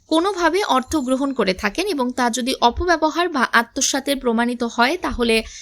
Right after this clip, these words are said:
তার বিরুদ্ধে কঠোর আইনানুগ ব্যবস্থা গ্রহণ করা হোক। আবেদনে স্বাক্ষরকারী নোয়াখালী সরকারি কলেজের চতুর্থ বর্ষের শিক্ষার্থী রফিকুল ইসলাম রা-, রনি ঢাকা পোস্টকে বলেন, ইমতিয়াজের মৃত্যুকে শহীদ বানিয়ে তার বাবা হাবিবুর রহমান গেজেট ভুক্তির মাধ্যমে সরকারি সুযোগ সুবিধা আদায় করেছেন।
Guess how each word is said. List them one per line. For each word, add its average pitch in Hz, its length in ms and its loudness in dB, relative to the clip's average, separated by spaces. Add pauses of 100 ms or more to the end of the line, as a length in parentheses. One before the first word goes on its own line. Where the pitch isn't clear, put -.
(180)
তার 240 160 6
বিরুদ্ধে 311 420 0 (100)
কঠোর 269 400 2
আইনানুগ 262 440 0
ব্যবস্থা 220 380 0
গ্রহণ 214 340 -2
করা 170 200 0
হোক। - 320 -6 (340)
আবেদনে 311 460 2
স্বাক্ষরকারী 330 600 0
নোয়াখালী 277 460 0
সরকারি 262 440 0
কলেজের 240 420 2
চতুর্থ 330 440 -4
বর্ষের 277 400 0
শিক্ষার্থী 254 540 -4
রফিকুল 240 420 -2
ইসলাম 226 340 -2
রা-, 214 260 2
রনি 240 360 2 (400)
ঢাকা 240 280 2
পোস্টকে 240 420 0
বলেন, 220 380 2 (300)
ইমতিয়াজের 349 560 0
মৃত্যুকে 311 460 -2
শহীদ 262 400 0
বানিয়ে 233 380 2
তার 277 200 0
বাবা 220 400 2 (260)
হাবিবুর 320 460 2
রহমান 349 360 0
গেজেট 294 380 0
ভুক্তির 320 300 -2
মাধ্যমে 294 400 -2
সরকারি 269 440 0
সুযোগ 262 320 -2
সুবিধা 247 340 0
আদায় 185 320 0
করেছেন। - 440 -4